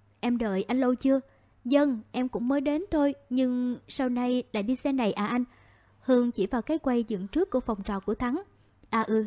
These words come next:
xe kia anh cho bạn mượn mấy hôm rồi." Lần này Hương nghĩ Thắng vẫn đưa cô tới quán ăn quen thuộc cô và anh hay ăn. Mọi lần thanh toán đều phải từ một đến hai triệu tiền ăn cho hai người,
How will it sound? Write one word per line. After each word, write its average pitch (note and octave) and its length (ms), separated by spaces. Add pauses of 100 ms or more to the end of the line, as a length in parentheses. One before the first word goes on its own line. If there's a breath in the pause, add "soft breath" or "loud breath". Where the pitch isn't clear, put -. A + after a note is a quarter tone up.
xe B3 220
kia A#3+ 280
anh A#3 200
cho A#3 120
bạn G3 220
mượn F#3 160
mấy C#4 120
hôm C4 240
rồi." G#3 260 (500 soft breath)
Lần B3 180
này A#3+ 160
Hương C#4 200
nghĩ G#3+ 140
Thắng B3+ 300
vẫn B3+ 180
đưa C4 100
cô A#3+ 240
tới C4+ 160 (120)
quán C4+ 260
ăn C4+ 260
quen A#3 220
thuộc A3 260 (100)
cô C4 180
và A#3 140
anh G#3+ 160
hay A3+ 160
ăn. B3 200 (600 soft breath)
Mọi A#3+ 240
lần B3+ 220
thanh C#4 200
toán C4 280
đều C4 100
phải G3+ 240
từ B3 140
một G3+ 260
đến C#4+ 140
hai A#3+ 260
triệu F#3 220
tiền G3+ 240
ăn B3 200 (340 soft breath)
cho A3 140
hai A3 200
người, G#3+ 360